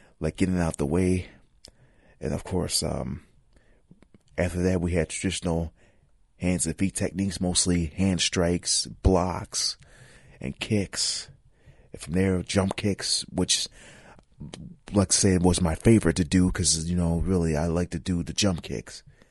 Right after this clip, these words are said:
And then we move on to one steps. That, that was my favorite too, so I know I aced that. And the thing I didn't know about, we had to have a partner before, beforehand, but, which I didn't,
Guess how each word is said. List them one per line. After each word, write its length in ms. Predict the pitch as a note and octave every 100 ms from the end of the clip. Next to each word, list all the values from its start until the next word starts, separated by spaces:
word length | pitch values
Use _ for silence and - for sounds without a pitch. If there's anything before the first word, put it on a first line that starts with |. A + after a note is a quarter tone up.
| - _ _ _ _ _ -
And 120 | D#2
then 100 | E2
we 100 | E2
move 160 | F2+
on 100 | E2+
to 80 | D#2
one 200 | D2+ F2+
steps. 640 | F2 - F#2 - - - - - - _ _ _ _ _ -
That, 260 | F2 E2+ F2+
that 200 | F2 D#2+
was 140 | D#2+
my 140 | E2 D#2
favorite 300 | F2+ - -
too, 260 | A2 A2
so 420 | G#2+ E2 C2+ A#1 -
I 120 | D#2 E2+
know 240 | F#2 E2
I 120 | C#2
aced 300 | D2+ G2 -
that. 400 | F2+ F#2+ G#2+ - - - - _ _ _ -
And 160 | E2 E2
the 60 |
thing 220 | D2+ G#2 F2
I 80 |
didn't 200 | E2 D#2
know 180 | D#2+ G2
about, 320 | G2+ F#2+ F2+
we 120 | C2 E2+
had 120 | E2+
to 60 | E2+
have 100 | D#2+
a 60 |
partner 580 | - G#2 G#2+ D2 D#2 F2+ _ - - _ _ _
before, 540 | F2+ - G2 F#2 E2 D2+ - -
beforehand, 680 | F2+ B2 A#2 F#2 E2+ D#2 E2+
but, 200 | D#2+ -
which 200 | F2+ -
I 80 | D#2+
didn't, 500 | C#2+ A#2 E2+ E2 -